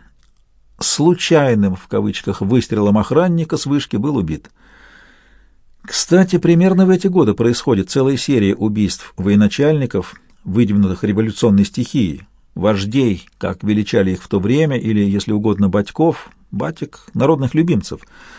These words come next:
за которыми преданно и слепо шли войска. Наследников принципа выборности командиров, преимущественно выходцев из крестьян, уязвленных ограблением села. Такие люди стали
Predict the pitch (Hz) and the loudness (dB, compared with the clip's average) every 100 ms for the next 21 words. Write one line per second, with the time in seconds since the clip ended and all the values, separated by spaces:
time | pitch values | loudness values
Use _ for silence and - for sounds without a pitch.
0 | - - - 92 104 123 139 131 113 127 | -20 -20 -10 -6 0 2 2 2 2 2
1 | 147 131 120 - 131 113 117 113 107 123 | 4 4 2 2 0 0 0 0 2 0
2 | - 101 78 _ _ _ _ _ _ _ | -2 -6 -6 _ _ _ _ _ _ _
3 | - _ _ - 113 - 147 175 165 160 | -20 _ _ 0 0 2 4 4 4 2
4 | 160 - - _ _ _ - 147 156 - | 2 0 -12 _ _ _ 0 2 2 0
5 | 147 139 123 170 147 143 139 - 147 143 | 2 2 4 4 4 2 0 -2 -4 -2
6 | 147 110 78 - _ - - - - _ | -2 -2 -4 -8 _ -20 -20 -20 -20 _
7 | _ _ - 151 202 214 - 135 - 110 | _ _ 2 6 8 6 4 -2 -2 2
8 | 104 110 113 110 110 113 - 117 107 - | 2 2 0 -2 -2 -4 -4 -2 -4 -2
9 | 143 196 170 - _ _ _ - 110 101 | 0 2 0 -6 _ _ _ -2 0 0
10 | 107 143 127 117 123 110 117 113 113 117 | 2 2 2 0 0 2 4 4 2 2
11 | 104 117 117 107 - - - - - - | 2 2 2 0 -8 -20 -20 -20 -16 -2
12 | 110 151 160 170 156 135 160 151 151 | 0 4 4 6 4 2 4 4 4